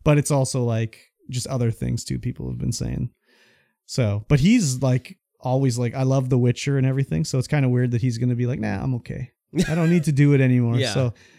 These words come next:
Speaker 1: he must not like the way they're doing it.
Speaker 2: Uh, there, yeah, maybe there was a commitment issue where he was committed to something else, and they were like, "Hey,
Speaker 1: He
Speaker 2: we're
Speaker 1: wasn't
Speaker 2: gonna do
Speaker 1: really
Speaker 2: Witcher now."
Speaker 1: committed to anything else 'cause he
Speaker 2: No.
Speaker 1: wasn't even gonna be Superman anymore. But now he's back being Superman.
Speaker 2: Maybe that's what it was.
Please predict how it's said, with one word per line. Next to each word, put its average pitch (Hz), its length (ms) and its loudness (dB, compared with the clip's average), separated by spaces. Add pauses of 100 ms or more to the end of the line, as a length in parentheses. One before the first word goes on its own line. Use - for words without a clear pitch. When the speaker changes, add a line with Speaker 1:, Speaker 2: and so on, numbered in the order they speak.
(280)
Speaker 1:
he 160 180 2
must 160 240 2
not 131 200 2
like 123 220 0
the 123 80 0
way 117 180 2
they're 113 180 0
doing 117 260 -2
it. 120 160 -6 (320)
Speaker 2:
Uh, 151 140 -16
there, 160 200 -14 (380)
yeah, 156 140 -10
maybe 151 280 -6
there 139 200 -6
was 127 180 -8
a 110 220 -10
commitment 135 500 -12
issue 160 460 -8
where 110 240 -8
he 110 240 -10
was 104 200 -8
committed 107 300 -10
to 104 80 -12
something 104 300 -12
else, 98 340 -12
and 95 120 -12
they 95 60 -12
were 92 160 -12
like, 92 260 -12
"Hey, - 80 -8
Speaker 1:
He - 40 -2
Speaker 2:
we're 247 60 2
Speaker 1:
wasn't 202 180 2
Speaker 2:
gonna 170 60 2
do 160 60 4
Speaker 1:
really 151 180 4
Speaker 2:
Witcher 143 120 -2
now." 143 120 4
Speaker 1:
committed 139 220 4
to 143 120 2
anything 127 300 2
else 123 240 0
'cause 143 180 0
he 180 100 2
Speaker 2:
No. 175 60 2
Speaker 1:
wasn't 190 240 2
even 180 220 2
gonna 156 140 4
be 131 120 4
Superman 117 520 -2
anymore. 117 440 -2
But 139 140 -2
now 143 240 4
he's 131 180 2
back 110 420 -4
being 120 160 -6
Superman. 123 460 -10 (300)
Speaker 2:
Maybe 101 380 -10
that's 113 260 -16
what 139 100 -14
it - 20 -14
was. 240 240 -20